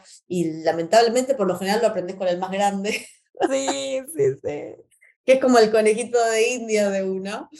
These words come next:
Speaker 1: Eh, pero estar abierto a, a aprender, estar abierto a que, a entender que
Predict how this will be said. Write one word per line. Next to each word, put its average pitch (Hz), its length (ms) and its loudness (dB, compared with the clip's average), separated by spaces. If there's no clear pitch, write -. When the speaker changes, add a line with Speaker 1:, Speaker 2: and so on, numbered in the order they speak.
Speaker 1:
Eh, 175 920 4
pero 175 760 -4
estar 214 320 4
abierto 208 760 2
a, 156 640 0
a - 40 -2
aprender, 165 640 0
estar 180 300 0
abierto 185 640 0
a 160 300 -8
que, 156 580 -6
a 160 160 -4
entender 160 580 0
que 160 200 -10